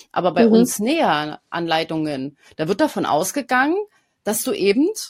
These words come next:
Speaker 1: eine Nähanleitung für eine Bluse bekommst und dabei
Speaker 2: Mhm.
Speaker 1: lernst, wie man eine Bluse näht.
Speaker 2: Da hast du recht. Ja.
Speaker 1: Und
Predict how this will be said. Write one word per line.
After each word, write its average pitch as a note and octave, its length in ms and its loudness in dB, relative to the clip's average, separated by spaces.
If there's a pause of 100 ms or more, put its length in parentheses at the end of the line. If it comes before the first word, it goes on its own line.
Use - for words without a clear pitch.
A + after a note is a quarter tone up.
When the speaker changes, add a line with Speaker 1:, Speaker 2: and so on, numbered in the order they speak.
(760)
Speaker 1:
eine F#3+ 140 0
Nähanleitung C4 760 0 (260)
für - 200 -2
eine F#3 140 4
Bluse E3+ 340 -4
bekommst C4+ 440 -4
und G3 160 -8
dabei G3 240 6
Speaker 2:
Mhm. G#3 100 8
Speaker 1:
lernst, A3 680 0
wie G3+ 80 -6
man A3 220 -2
eine G3+ 280 0
Bluse C#4 340 0
näht. D3+ 440 0 (840)
Speaker 2:
Da C4 120 0
hast C4 180 -6
du G3 40 -2
recht. - 400 -6 (520)
Ja. A3+ 180 2
Speaker 1:
Und G#3+ 200 2